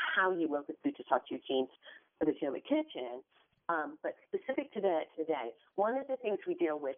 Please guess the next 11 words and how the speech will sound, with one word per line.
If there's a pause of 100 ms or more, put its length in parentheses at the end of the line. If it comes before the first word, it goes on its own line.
in, (340)
um,
disease, (180)
um,
it's,
it's
a
hallmark
of
disease
is